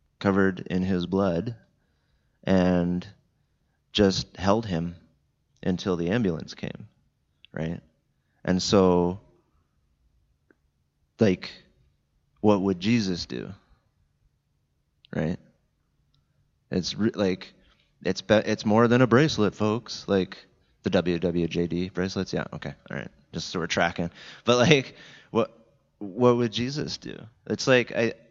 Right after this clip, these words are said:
and in that moment, I remember thinking of Jesus with the woman who was caught in sin, whatever that means, right? And how he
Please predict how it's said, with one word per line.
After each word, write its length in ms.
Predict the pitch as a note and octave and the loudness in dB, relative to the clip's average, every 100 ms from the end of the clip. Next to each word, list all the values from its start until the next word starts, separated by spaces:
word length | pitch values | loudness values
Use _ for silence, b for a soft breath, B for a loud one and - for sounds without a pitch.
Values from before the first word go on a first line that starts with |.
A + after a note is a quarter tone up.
| _ | _
and 140 | - A#2 | -2 0
in 100 | A2+ | 4
that 200 | A2+ A2 | 4 6
moment, 340 | A2+ B2+ A2+ | 6 4 4
I 60 | F#2 | 2
remember 380 | G#2+ A2 A2+ A2 | 0 2 2 0
thinking 440 | - A2+ A2+ A2 | -2 -4 -2 -4
of 120 | G2+ F#2 | -4 -2
Jesus 500 | G#2+ G#2+ A2 G2+ - | -2 -2 -2 -4 -4
with 140 | G2+ | -2
the 80 | G#2 | -2
woman 320 | G2 G#2 G2+ | 0 0 0
who 160 | G2 G2+ | -2 -2
was 160 | G2 | -4
caught 380 | F#2 G#2 F#2+ - | -2 0 0 0
in 340 | G2 F#2+ F#2+ F#2+ b b | -4 -2 -4 -6 b b
sin, 600 | - - G2 F#2 E2+ E2 - | -6 0 2 2 0 -4 -8
whatever 320 | F2 F2+ E2+ | -8 -4 -2
that 220 | F2 F2 | -4 -6
means, 420 | - D#2 F2 A2 - b b b b | -8 -10 -10 -12 -18 b b b b
right? 320 | F#2+ F#2 G2+ - b b | 2 2 0 -6 b b
And 160 | - G2+ | -2 0
how 200 | G#2+ G#2 | 2 2
he 420 | G2 A2 G2 G2+ | 2 -2 -2 -6